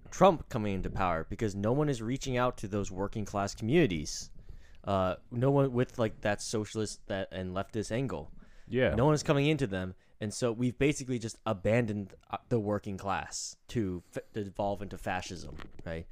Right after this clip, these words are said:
Speaker 2: Essentially.
Speaker 1: Um, so I was, yeah, I was thinking about that, and I was like, you know, how can we reach out to them,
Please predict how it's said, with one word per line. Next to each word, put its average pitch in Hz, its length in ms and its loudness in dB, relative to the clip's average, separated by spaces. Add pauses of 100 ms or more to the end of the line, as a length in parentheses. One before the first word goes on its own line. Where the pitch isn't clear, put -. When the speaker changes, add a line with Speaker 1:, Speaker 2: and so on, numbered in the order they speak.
(160)
Speaker 2:
Essentially. 117 680 -2 (160)
Speaker 1:
Um, 82 260 -6 (600)
so 135 200 2
I 135 140 6
was, 135 320 0 (640)
yeah, 143 220 -2 (260)
I 123 100 2
was 135 140 2
thinking 175 360 0
about 90 300 0
that, 87 220 -2
and 92 100 -4
I 95 60 -4
was 98 120 -6
like, 95 220 -4 (180)
you - 140 -12
know, 92 100 -4
how 120 240 2
can 139 140 -2
we 131 80 0
reach 110 240 -4
out 82 200 -4
to - 60 -20
them, 65 200 -14